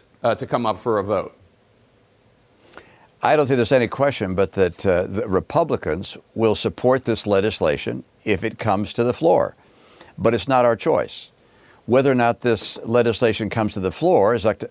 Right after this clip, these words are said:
Speaker 2: is up to Chuck Schumer and, to a degree, of course, Nancy Pelosi in the House. And, and they'll make that decision. And if they allow this bill to come to the floor, it will sur-, surely be supported by the White House and by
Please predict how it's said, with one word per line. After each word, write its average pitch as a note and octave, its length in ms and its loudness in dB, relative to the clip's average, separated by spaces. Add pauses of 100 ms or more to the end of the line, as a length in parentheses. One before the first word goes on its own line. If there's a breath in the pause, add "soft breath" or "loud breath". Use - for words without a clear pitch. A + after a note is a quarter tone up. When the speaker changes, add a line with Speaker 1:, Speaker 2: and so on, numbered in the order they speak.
Speaker 2:
is G2+ 140 -2
up F#2+ 160 0
to F2+ 80 -8
Chuck - 240 -2
Schumer C#3 400 -4 (440 soft breath)
and, F#2+ 260 0
to G#2 100 2
a F#2+ 40 2
degree, F#2+ 320 2
of G2 80 -2
course, F2+ 300 0
Nancy F2+ 320 -4
Pelosi G#2+ 640 -2
in F2+ 140 -4
the F2+ 80 0
House. G2+ 400 -2 (400 loud breath)
And, G#2 340 0
and G#2 140 0
they'll C3+ 140 4
make B2 220 0
that G2+ 180 0
decision. G#2 520 -2 (440 loud breath)
And A2+ 160 2
if A2+ 160 -2
they G#2+ 320 2
allow F#2+ 360 2
this D3 200 2
bill G2 380 0
to - 140 -8
come A2 260 -2
to C3 60 -2
the C#3+ 100 -2
floor, A2 480 0 (420 loud breath)
it A2 120 -4
will A2+ 160 0
sur-, - 440 -2
surely D#3+ 480 2
be G2 180 -2
supported F#2+ 540 -4 (240)
by E2+ 120 2
the F2+ 80 0
White A2 280 4
House C3 360 -2 (160)
and E2 200 0
by E2 300 2